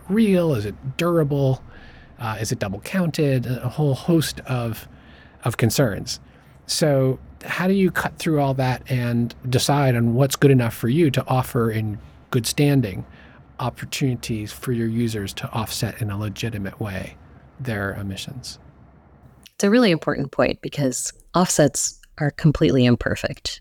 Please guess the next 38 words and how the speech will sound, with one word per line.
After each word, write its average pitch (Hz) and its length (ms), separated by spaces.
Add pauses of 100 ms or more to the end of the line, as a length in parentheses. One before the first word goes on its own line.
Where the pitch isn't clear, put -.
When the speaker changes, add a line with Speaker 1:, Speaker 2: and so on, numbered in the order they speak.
(140)
Speaker 2:
and 139 520 (380)
very 165 320
difficult - 800 (120)
to 127 420
measure 123 600
and 120 420 (460)
verify. 123 600 (320)
But 196 400 (100)
as 175 140
a 151 80
consumer, 143 760 (360)
it 185 60
can 165 200
be 147 100
frustrating 139 1000 (340)
to 156 220
not 143 220
have 135 200
the 131 160
option 143 400
to - 200
offset, - 440 (320)
we've 139 180
found, 131 280
especially 160 380
if - 80
you're 151 100
a 131 40
consumer 135 360
who 135 80
cares 123 320
about 120 220
the 127 60
environment 156 420
and 139 120
has 131 180
the 131 80
means 139 520